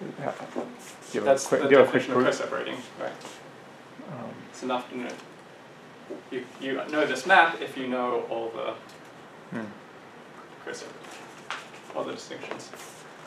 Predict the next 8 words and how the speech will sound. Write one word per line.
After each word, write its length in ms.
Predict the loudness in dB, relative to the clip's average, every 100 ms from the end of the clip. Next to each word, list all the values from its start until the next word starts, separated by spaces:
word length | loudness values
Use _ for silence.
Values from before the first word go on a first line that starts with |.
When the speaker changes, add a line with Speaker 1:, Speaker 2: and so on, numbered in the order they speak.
| -18 -18 -18 -18 -18 -18 -18 -14 -14 -14 -6 -6 -6 -16 -16 -18 -18 -18 -18 -18 -18 -18 -18 -18 -18 -18 -14 -12 -12 -14 -16 -18 -18 -18 -8 -8 -8 -12 -16 -12 -8
Speaker 2:
And 120 | -8 -10 -16 -10 -8 -6
here's 200 | -6 -4
an 80 | -6
example 460 | -6 -2 -4 -4 -12 -8
of 160 | -6
a 100 | -6 -8 -14 -18 -18 -18 -18 -18 -18 -18 -12 2
join 500 | 4 4 2 -2 -4 -10 -20 -18 -10
where 440 | -4 -2 0 0